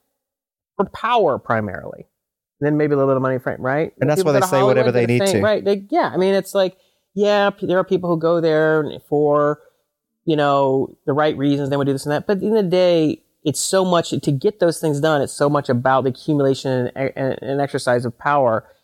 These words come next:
Speaker 1: And, and there's all the people throughout the system, not just the politicians themselves, all the staffers, that power is the game.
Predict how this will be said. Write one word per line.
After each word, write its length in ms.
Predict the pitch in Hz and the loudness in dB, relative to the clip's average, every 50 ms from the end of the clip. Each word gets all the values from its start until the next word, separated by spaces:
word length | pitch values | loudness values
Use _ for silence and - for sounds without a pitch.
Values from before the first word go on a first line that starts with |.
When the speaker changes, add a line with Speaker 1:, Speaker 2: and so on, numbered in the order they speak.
| _ _ _ _ _ | _ _ _ _ _
Speaker 1:
And, 500 | 131 127 123 123 123 120 120 120 120 117 113 | -2 -2 0 0 0 0 0 0 -2 -2 -2
and 160 | - 139 131 | -4 -2 -2
there's 140 | 127 123 135 | 0 0 0
all 100 | 135 135 | 0 0
the 60 | 131 | 0
people 320 | - - 139 - 131 123 | -2 -2 -2 -2 -2 -2
throughout 340 | 117 - 139 131 139 151 151 | -2 -2 0 0 0 0 0
the 60 | 135 | -4
system, 240 | 120 - 131 - 127 | -6 -10 -8 -6 -4
not 120 | 127 123 127 | -4 -4 -4
just 120 | 135 123 | -6 -10
the 60 | 127 | -4
politicians 440 | - 127 120 - - 117 - 117 113 | -2 -2 0 -2 -4 -6 -4 -4 -4
themselves, 380 | 117 - - 139 139 123 117 123 | -4 -2 0 0 0 0 0 -2
all 80 | 117 | -2
the 60 | 113 | -2
staffers, 420 | - - 139 143 143 135 127 - - _ _ _ _ _ _ _ _ _ - | 0 0 0 0 0 0 -4 -4 -6 _ _ _ _ _ _ _ _ _ 0
that 360 | 131 127 123 123 - - _ _ _ _ _ _ _ _ _ _ _ _ _ _ _ _ _ _ _ _ _ _ _ _ _ _ _ _ _ _ - 190 - | 2 2 2 2 0 -2 _ _ _ _ _ _ _ _ _ _ _ _ _ _ _ _ _ _ _ _ _ _ _ _ _ _ _ _ _ _ -10 -10 -6
power 360 | - 196 185 180 170 156 160 | -2 0 2 2 4 2 2
is 260 | 104 151 147 135 127 | 2 0 0 0 0
the 60 | 127 | -2
game. 480 | 120 123 123 123 113 104 78 55 - | 0 0 0 0 0 -2 -6 -10 -16